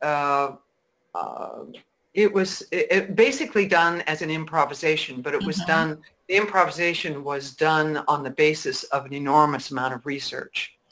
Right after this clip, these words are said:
Speaker 2: Yeah.
Speaker 1: Um, so, uh, and into that, of course, we, we, uh, once we had done the, the, the first improv on it,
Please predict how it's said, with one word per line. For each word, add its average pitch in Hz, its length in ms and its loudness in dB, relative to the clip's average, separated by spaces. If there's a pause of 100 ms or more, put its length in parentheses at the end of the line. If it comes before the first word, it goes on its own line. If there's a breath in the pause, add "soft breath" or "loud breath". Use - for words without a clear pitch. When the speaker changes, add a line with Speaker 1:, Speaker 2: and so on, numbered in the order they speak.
Speaker 2:
Yeah. 143 380 -2 (220)
Speaker 1:
Um, - 200 -4 (960)
so, 151 640 6 (200)
uh, 98 320 -2 (640)
and 170 200 0
into 226 480 6
that, 147 240 4
of 135 80 -4
course, 135 520 0
we, 147 640 -2
we, 143 680 -4 (380 loud breath)
uh, 95 260 0
once 160 360 4
we 156 100 4
had 139 180 -4
done 139 460 0 (140)
the, 127 500 -6 (140)
the, 127 380 -14 (440)
the 127 80 -6
first 226 500 2
improv 123 600 0 (100)
on 135 220 0
it, 131 220 -6